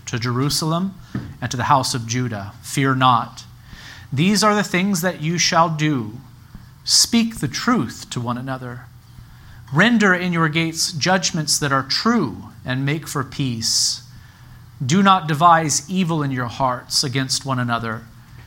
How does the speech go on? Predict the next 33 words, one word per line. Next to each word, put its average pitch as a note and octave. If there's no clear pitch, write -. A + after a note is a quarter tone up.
and C3+
love D3+
no C#3+
false -
oath. C#3
For C3+
all D#3+
these D3+
things C3
I B2
hate, A2
declares A#2+
the A2+
Lord." G2+
This -
is -
now B2+
the A#2+
reading B2
of A2+
God's A#2+
holy A#2
word. A2
May A2+
he A2+
bless A2
the A#2
teaching A#2
of G#2+
the G#2+
scriptures A2+
this -
afternoon. G#2+